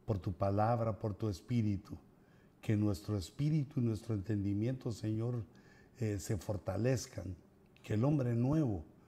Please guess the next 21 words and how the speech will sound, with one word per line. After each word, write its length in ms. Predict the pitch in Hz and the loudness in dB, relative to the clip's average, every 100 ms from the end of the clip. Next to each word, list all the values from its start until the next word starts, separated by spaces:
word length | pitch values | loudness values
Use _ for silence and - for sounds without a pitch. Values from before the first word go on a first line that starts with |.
| - - - - | -20 -20 -20 -2
la 120 | 104 | 2
nueva 400 | 101 113 151 147 | 2 2 4 2
criatura, 600 | 147 123 117 - 180 139 107 | 2 0 0 2 2 4 2
la 180 | 104 104 | 2 2
nueva 320 | 123 131 120 | 2 2 0
creación 640 | 120 113 110 - 143 101 - - - - - | 0 0 0 -2 -2 -4 -8 -20 -20 -20 -4
que 80 | 113 | -2
has 160 | 110 | 0
hecho 260 | 131 - 113 | 0 0 2
de 140 | 104 | 2
nosotros, 760 | 101 101 - 127 - 90 - - - - - - - - - | 2 0 0 -2 -2 -10 -10 -20 -20 -20 -20 -20 -20 -20 -16
sea, 460 | - 127 123 117 104 | -4 0 4 4 0
Señor, 340 | - 113 123 120 | 0 0 2 2
visible 560 | 117 101 160 147 120 | 0 0 0 0 -2
también 580 | - 110 104 123 127 104 - - - - - | -4 -4 -2 -2 -2 -6 -10 -20 -20 -20 -4
para 200 | 104 104 | 0 2
la 120 | 87 | 0
gente, 440 | 101 151 139 123 | 2 2 2 0
para 200 | 101 104 | -2 -2
los 260 | 101 101 - | -2 -4 -2
inconversos, 880 | 107 - 110 110 135 101 - - | -4 -2 0 2 2 0 -8 -18